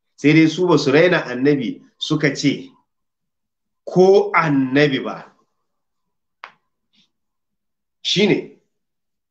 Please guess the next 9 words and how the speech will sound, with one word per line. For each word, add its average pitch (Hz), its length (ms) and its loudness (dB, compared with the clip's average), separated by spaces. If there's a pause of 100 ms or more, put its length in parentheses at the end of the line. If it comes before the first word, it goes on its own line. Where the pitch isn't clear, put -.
(1500)
Saboda 180 300 0
haka 180 320 0
wannan 180 340 2
wani 170 160 -2
irin 180 220 0
mutum 151 360 -2
ne 151 100 2
wai 156 180 2
mai 139 160 2